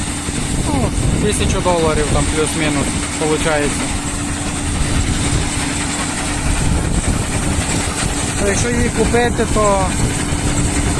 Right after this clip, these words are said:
не скоро її відіб'єш. Та і соняшник, і патики, то все. Якби в нас багато садили соняшнику, можна би було і купити.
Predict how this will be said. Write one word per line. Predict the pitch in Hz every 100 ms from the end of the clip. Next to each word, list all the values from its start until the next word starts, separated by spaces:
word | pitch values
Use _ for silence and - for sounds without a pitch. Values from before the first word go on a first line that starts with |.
| -
не | 185
скоро | 233 220 208
її | 196 196
відіб'єш. | 185 - 190 147 147 147 - - - - - - - - - - - - - - - -
Та | 285
і | 214
соняшник, | - 254 247 220 202 208 190 - -
і | 202
патики, | 208 196 185 220 226 196
то | 185
все. | 180 208 202 147 147 147 - - - - - - - - - - - - - - - - - - - - - - - - - - - - -
Якби | - 247
в | 240
нас | 233 220 202
багато | 226 226 220 190
садили | 202 220 214 -
соняшнику, | 220 220 208 - - 190
можна | 214 214 208
би | 202
було | 196 214 208 180
і |
купити. | 180 185 202 175 156